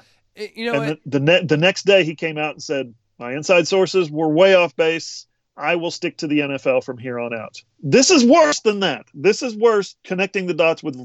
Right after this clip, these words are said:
Speaker 2: Brock Vandagriff and the Dallas Cowboys is worse than anything Schefter ever did covering college football.
Speaker 1: Um, I'll just say this. I agree. Like, it is certainly silly that those dots were connected, but I'm not going to lie.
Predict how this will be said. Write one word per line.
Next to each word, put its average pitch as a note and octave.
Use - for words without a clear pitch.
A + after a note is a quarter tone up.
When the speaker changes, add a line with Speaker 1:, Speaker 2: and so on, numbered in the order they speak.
Speaker 2:
Brock D3+
Vandagriff D3
and C#3+
the C3
Dallas C#3
Cowboys B2+
is B2
worse C#3+
than A#2+
anything F3
Schefter C#3+
ever B2+
did A#2+
covering A#2+
college A2
football. D#2+
Speaker 1:
Um, C#3
I'll G#3
just G3+
say D3
this. A2+
I F#3+
agree. B2+
Like, B2
it -
is E3
certainly D#3+
silly C3+
that A#2
those A#2+
dots A#2
were A2+
connected, A2
but B2+
I'm F3
not G3
going C#3+
to G#2+
lie. G#2